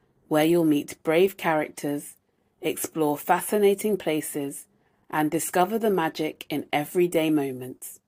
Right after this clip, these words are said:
We have a special request for all our little dreamers. If you enjoy our stories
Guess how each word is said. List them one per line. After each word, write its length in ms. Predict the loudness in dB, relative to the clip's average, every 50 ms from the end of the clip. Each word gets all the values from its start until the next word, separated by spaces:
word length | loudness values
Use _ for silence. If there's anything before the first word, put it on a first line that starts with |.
| _ _ _ _ _ _ _ _ _ _ _ _ _ _ _ _ _ _ _ _ _ _ _ _ _
We 120 | 4 4
have 200 | 4 6 4 4
a 60 | 4 2
special 480 | 0 2 4 4 4 4 2 0 2
request 600 | 2 0 0 2 2 2 2 0 -2 -10 -16 -16 -20
for 200 | -8 -4 -2 -2
all 340 | 2 4 6 6 6 6 6
our 100 | 6 4
little 320 | 4 2 -2 -4 -4 -6 -6
dreamers. 720 | -6 -6 -6 -6 -6 -6 -8 -8 -10 -12 -16 -20 -20 -20 _ _ _ _ _ _ _ _ _ _ _ _ _ _ _ _ _ _
If 280 | -2 0 0 0 0 0
you 140 | 2 4 4
enjoy 340 | 4 2 2 2 4 4 6
our 160 | 6 4 4
stories 720 | 2 -2 -2 -2 -2 0 -2 -2 -4 -4 -6 -6 -10 -14